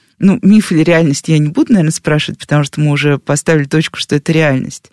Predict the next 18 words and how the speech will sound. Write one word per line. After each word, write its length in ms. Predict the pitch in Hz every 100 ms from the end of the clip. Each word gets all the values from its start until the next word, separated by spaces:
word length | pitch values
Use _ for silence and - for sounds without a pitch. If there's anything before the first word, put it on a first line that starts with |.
| - - - -
Но 200 | - 185
если 320 | 180 226 -
мы 60 | 190
будем 200 | 175 175
говорить 400 | 165 170 208 -
о 40 |
распространённости, 1120 | 156 - 151 - 165 160 170 147 127 - -
э, 280 | 131 131 123
такого, 680 | 131 135 143 135 131 127 127 - _ _ _
как 160 | 226 240
мы 100 | 214
вообще 300 | 151 - 135
это 120 | 135
называем, 360 | 131 123 113 90
отклонение, 840 | - - 190 131 120 123 143 180 - _ -
особенность, 920 | 165 - 131 117 165 190 - - - _ _ _ _ _ -
всё-таки 380 | - 170 -
болезнь, 640 | 131 147 120 123 151 190 190